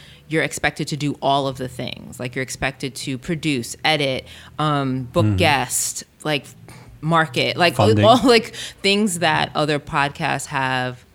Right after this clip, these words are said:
Speaker 1: staffs of twenty people and more to put
Speaker 2: Yeah.
Speaker 1: together, you are asked to do by
Speaker 2: Yeah.
Speaker 1: yourself. And so it's challenging. And then also in the U S, when you talk about, like, how we're here and what we're excited about, um, bringing to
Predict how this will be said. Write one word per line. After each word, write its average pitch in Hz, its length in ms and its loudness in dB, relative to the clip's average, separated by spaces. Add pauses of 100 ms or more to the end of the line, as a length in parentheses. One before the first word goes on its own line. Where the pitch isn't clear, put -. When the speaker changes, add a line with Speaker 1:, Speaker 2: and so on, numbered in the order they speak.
(340)
Speaker 1:
staffs 135 520 0
of 135 120 -10
twenty 143 320 -4
people 131 460 -4
and 127 100 -2
more 131 360 -2
to 123 200 -8
put - 240 -4
Speaker 2:
Yeah. 101 160 0
Speaker 1:
together, 127 320 -2
you 123 240 -2
are 120 240 -2
asked 127 320 -6
to 139 80 -8
do 135 120 -6
by 123 160 -4
Speaker 2:
Yeah. 113 60 0
Speaker 1:
yourself. 120 460 -8
And 147 160 -4
so 143 400 0 (640)
it's - 160 -4
challenging. 233 340 2
And 190 80 0
then 190 240 0
also 254 300 -2
in 208 80 -2
the 185 80 -2
U 170 200 -2
S, 170 200 -2
when 156 80 -6
you 147 80 -8
talk 156 180 -6
about, 147 160 -4
like, 135 160 -6
how 139 220 -4
we're 135 100 -6
here 143 200 -8
and 131 100 -6
what 120 100 -8
we're 131 360 -4 (360)
excited 143 540 -2
about, 131 480 -4
um, 123 340 -8
bringing 139 400 -4
to 127 560 -6